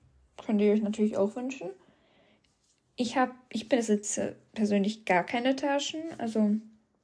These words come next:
vielleicht kommt dann auch noch die Zeit, wo ich mir dann irgendwann mal Taschen wünsche, aber für mich ist es gerade nix.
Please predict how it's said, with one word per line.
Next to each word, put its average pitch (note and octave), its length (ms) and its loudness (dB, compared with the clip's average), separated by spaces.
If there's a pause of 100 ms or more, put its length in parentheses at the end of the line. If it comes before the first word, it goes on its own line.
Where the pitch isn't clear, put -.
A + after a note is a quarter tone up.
(1500)
vielleicht G#3+ 400 6
kommt A#3+ 220 4
dann E4 300 4
auch C4 180 2
noch D4 140 -2
die - 140 -4
Zeit, A#3+ 240 -2
wo A3+ 40 0
ich A3 120 2
mir G#3 100 6
dann G3 160 0
irgendwann F#3+ 300 0
mal F3+ 140 0
Taschen F#3+ 360 0
wünsche, G#3+ 260 4
aber G3+ 320 8 (400)
für - 100 4
mich C#4 240 10
ist - 140 -8
es - 60 -12
gerade G3+ 240 8
nix. B3 340 2